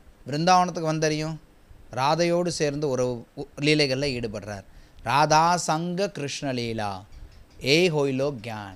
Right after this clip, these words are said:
இங்க கிருஷ்ணர் ராதையோடு லீலைகள் செய்றார் நினைக்கிறார். ஏய் ரசமக்ன பிரபு ஹோயிலோ ஆப்பனே. மகாபிரபு இங்க வந்தறியும் அந்த ரசத்துல மூழ்கி விடுகிறார். ஆ?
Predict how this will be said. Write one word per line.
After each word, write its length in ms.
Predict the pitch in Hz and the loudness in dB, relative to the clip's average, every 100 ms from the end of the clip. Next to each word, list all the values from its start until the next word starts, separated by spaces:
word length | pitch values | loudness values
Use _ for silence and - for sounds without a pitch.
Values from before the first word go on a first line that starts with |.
| 101 | -14
இங்க 180 | - 156 | -8 -4
கிருஷ்ணர் 420 | 160 143 135 160 | -4 -6 -8 -6
ராதையோடு 640 | 135 127 143 135 147 190 - | -2 -2 -2 -2 -2 -4 -4
லீலைகள் 380 | 131 135 131 120 | -2 -2 -2 -4
செய்றார் 280 | 113 110 139 | -4 -2 -2
நினைக்கிறார். 480 | 123 107 - 101 101 - - - - - | -4 -10 -10 -12 -12 -18 -20 -20 -14 4
ஏய் 240 | 143 214 | 8 8
ரசமக்ன 840 | 202 185 - 196 170 156 139 180 | 8 6 4 4 4 2 0 -2
பிரபு 380 | 156 151 139 151 | 0 -2 0 -2
ஹோயிலோ 520 | 127 147 160 180 135 123 | -2 0 2 2 0 -2
ஆப்பனே. 480 | - 113 110 98 92 - - - - | -6 -10 -10 -12 -16 -20 -20 -20 -10
மகாபிரபு 440 | 123 151 156 156 | -2 0 2 0
இங்க 300 | 147 135 151 | -4 -2 0
வந்தறியும் 500 | 165 156 156 165 233 - - - | 0 0 -2 -2 -4 -8 -20 -12
அந்த 340 | 123 160 185 | -6 0 4
ரசத்துல 480 | 175 160 180 185 180 | 4 2 -2 0 -2
மூழ்கி 320 | 143 135 127 | -2 -4 -4
விடுகிறார். 480 | 120 113 113 110 101 - - - - - - _ - - - - | -8 -8 -8 -8 -10 -14 -20 -20 -20 -20 -20 _ -20 -20 -20 -16
ஆ? 260 | 113 151 | -12 -10